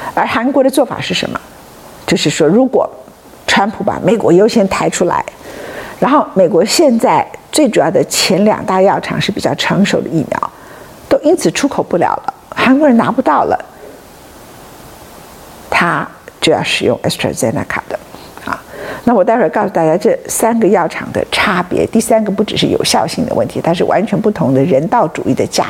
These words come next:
值。第一个呢，辉瑞这个药厂，它用零下七十度来运送，那可以把零下七十度冰箱做得最好的是德国跟日本，所以德国跟日本都不担心他们有零下七十度冰箱的供应问题。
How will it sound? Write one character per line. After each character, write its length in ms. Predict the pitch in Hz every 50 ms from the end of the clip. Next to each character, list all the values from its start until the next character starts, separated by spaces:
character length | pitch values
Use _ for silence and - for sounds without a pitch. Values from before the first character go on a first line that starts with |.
| - - -
值。 180 | - - - - - - - - - - - - - - - - - - - - - - - - - - - - - - -
第 140 | 330 339 339
一 40 |
个 120 | 320 302 226
呢， 180 | 208 208 208
辉 160 | 220 - 262 254
瑞 160 | 254 214 196
这 100 | 226 175
个 80 | 151
药 200 | 160 208 170 127
厂， 240 | - - - - - -
它 140 | - - 170
用 260 | 180 175 156 95 117
零 140 | 131 147 156
下 180 | - 240 - -
七 240 | - - - - 220
十 120 | - 208
度 180 | 214 - 240 - - - - - - - - - - -
来 120 | 214 110
运 160 | 123 165 175 -
送， 240 | - - - - - - - - - - - - - - - - -
那 180 | 277 277 233 202
可 240 | - - - 220 233
以 120 | 262 277
把 220 | - 277 - 117
零 120 | - 165 208
下 160 | 208 247 208
七 160 | - - 202
十 120 | 190 202 214
度 220 | 226 185 160 - - - -
冰 200 | - 240 226 233
箱 200 | 226 - 233 220 208
做 140 | - 202
得 80 | 190 165
最 220 | 170 - 208 175
好 220 | 170 - - - -
的 100 | - - -
是 160 | - - 151 143
德 180 | - - 123
国 140 | - 131 123
跟 140 | - - 135 170
日 120 | 190 156
本， 140 | - - - - - - - - - - - - - - - - - - - - - - - - - - - - -
所 140 | - - 294
以 40 | 262
德 140 | 262 269 285
国 120 | 277 285
跟 120 | 294 302
日 80 | 302 311
本 160 | 247 202 120 175
都 100 | - 202
不 100 | 220 247
担 220 | 220 214 208 233
心 240 | 226 - 233 226 226
他 180 | - - 190
们 100 | 185 190
有 120 | 165 156 -
零 180 | 117 143 175
下 140 | 196 - 208 175
七 180 | - - 208
十 60 | 208
度 80 | 208 233
冰 220 | 214 - 165 175
箱 180 | 175 - 165 160
的 80 | 180 160
供 260 | - - 202 202 208
应 140 | 226 214 185
问 140 | 170 - -
题。 200 | - - -